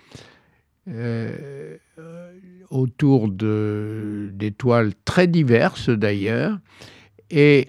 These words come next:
à la suite de la découverte de mille neuf cent quatre-vingt-quinze, toute la communauté astronomique s'est mobilisée pour voir si toutes les étoiles auraient un système planétaire comme le Soleil en a un,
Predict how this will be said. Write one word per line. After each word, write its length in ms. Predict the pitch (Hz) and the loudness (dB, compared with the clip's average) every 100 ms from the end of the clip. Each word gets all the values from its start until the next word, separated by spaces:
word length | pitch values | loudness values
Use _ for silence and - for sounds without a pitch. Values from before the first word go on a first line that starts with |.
| - | 2
à 100 | 123 | 2
la 140 | 113 | 2
suite 380 | - - 175 127 | -2 2 2 2
de 100 | 120 | 0
la 140 | 117 | 0
découverte 480 | 110 110 139 131 131 | 0 -2 2 6 6
de 100 | 107 | 4
mille 160 | 113 117 | 2 2
neuf 160 | 113 - | 0 -2
cent 180 | 120 | -4
quatre-vingt-quinze, 880 | 101 95 - 110 117 117 180 190 139 | -4 -8 -6 -4 -4 -2 0 0 -2
toute 220 | - 131 | -6 -4
la 80 | 123 | -4
communauté 640 | 117 131 127 123 113 - 127 | -2 -2 0 0 0 0 0
astronomique 840 | 101 - 101 107 117 123 156 156 | 0 -6 -8 -4 -4 -4 -4 -6
s'est 180 | - 110 | -6 -4
mobilisée 920 | 110 131 147 135 131 117 113 180 202 | 4 6 8 6 4 4 2 2 2
pour 400 | 190 - 127 113 | -2 -4 -2 -2
voir 420 | 98 110 139 160 | -2 -4 -2 -4
si 260 | - - 117 | -4 -2 -2
toutes 240 | - 139 | -4 -4
les 180 | 160 151 | 0 0
étoiles 460 | 175 262 311 269 190 | -2 -2 -6 -6 -6
auraient 300 | - 120 127 | -4 -2 0
un 100 | 120 | -2
système 440 | 107 127 - 135 117 | -4 -8 -4 -2 -2
planétaire 600 | 120 120 113 - 120 - | -4 -4 -4 -6 -8 -8
comme 240 | 117 110 | -8 -6
le 60 | 110 | -6
Soleil 480 | - 113 110 110 107 | -6 -4 -2 -2 -4
en 120 | 107 | -6
a 200 | 110 | -4
un, 60 | 117 | -6